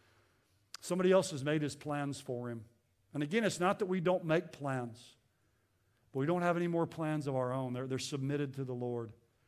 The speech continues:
Here's a, a, a, another statement by Tozer. "In every Christian's heart, there's a cross and a throne. The Christian is on the throne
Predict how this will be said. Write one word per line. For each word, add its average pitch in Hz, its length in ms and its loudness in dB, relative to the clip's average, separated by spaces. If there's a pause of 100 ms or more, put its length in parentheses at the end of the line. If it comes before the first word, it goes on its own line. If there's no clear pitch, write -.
(760)
Here's 190 220 0
a, 170 120 4 (140)
a, 156 120 4 (200)
a, 135 40 4 (120)
another 151 300 4
statement 151 420 -2
by 127 120 2
Tozer. 120 440 -2
"In 151 160 0
every 220 360 6
Christian's 196 640 0
heart, 175 540 2 (200)
there's 156 180 0
a 139 60 2
cross 170 680 2
and 139 120 -2
a 131 40 0
throne. 135 480 -2 (1120)
The 156 100 -2
Christian 220 480 4
is 180 140 2
on 180 160 4
the 170 80 2
throne 165 580 2